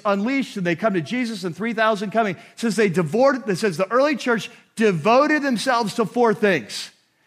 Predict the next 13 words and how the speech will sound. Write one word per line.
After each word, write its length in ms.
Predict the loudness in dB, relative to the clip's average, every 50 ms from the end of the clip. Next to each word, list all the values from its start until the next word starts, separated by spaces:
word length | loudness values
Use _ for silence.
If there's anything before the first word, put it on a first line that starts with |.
| _ _ _ _
And 200 | 0 2 2 4
the 80 | 4 4
very 320 | 4 4 4 6 4 4
first 320 | 4 2 2 2 2 2 2
thing 220 | 2 2 2 4
is 220 | 2 2 2 2 0
the 120 | 0 0
apostles' 760 | 0 0 0 0 2 4 4 4 2 0 -2 -2 -2 -4 -6
teaching. 500 | -4 -2 0 0 0 -2 -4 -6 -6 -8 -14 _ _ _ _ _ _ _ _ _ _ _ _ _ _ _ _ _ _
They 200 | 0 2 4 4
are 140 | 4 4
the 160 | 4 4 2 2
designated 1040 | 0 0 2 2 4 4 2 0 -2 -2 0 0 0 2 2 2 2 2 0 -4